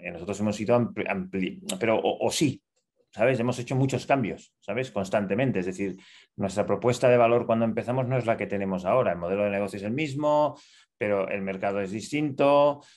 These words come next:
Eh, eh, entonces, hemos hecho muchos cambios. Lo que pasa es que cuando estás dentro y lo vives día a día, esto es como los hijos, ¿no? Tú los ves crecer y no ves el cambio, ¿no? Pero los demás,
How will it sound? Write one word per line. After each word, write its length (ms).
Eh, 380
eh, 140
entonces, 340
hemos 220
hecho 280
muchos 380
cambios. 440
Lo 60
que 60
pasa 120
es 60
que 80
cuando 200
estás 320
dentro 360
y 60
lo 100
vives 360
día 180
a 60
día, 400
esto 180
es 60
como 260
los 240
hijos, 300
¿no? 280
Tú 120
los 100
ves 200
crecer 360
y 60
no 100
ves 160
el 120
cambio, 360
¿no? 180
Pero 200
los 180
demás, 500